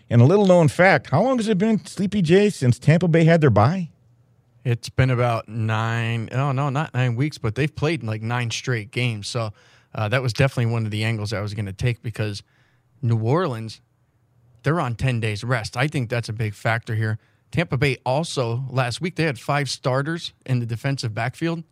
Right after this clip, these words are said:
Speaker 2: that all started.
Speaker 1: Wow.
Speaker 2: They didn't finish the game last week. So I think that's big. Saints with revenge here. Slight revenge from a week one loss against Tampa. And they're off a loss for the Saints here. I lean the Saints tomorrow.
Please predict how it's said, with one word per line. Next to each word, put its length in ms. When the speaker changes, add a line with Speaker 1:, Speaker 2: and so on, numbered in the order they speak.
Speaker 2:
that 140
all 100
started. 500
Speaker 1:
Wow. 200
Speaker 2:
They 80
didn't 220
finish 260
the 80
game 320
last 280
week. 180
So 220
I 100
think 220
that's 220
big. 300
Saints 320
with 180
revenge 500
here. 240
Slight 240
revenge 340
from 140
a 60
week 200
one 160
loss 240
against 320
Tampa. 380
And 220
they're 120
off 200
a 60
loss 240
for 180
the 80
Saints 320
here. 80
I 140
lean 180
the 80
Saints 260
tomorrow. 320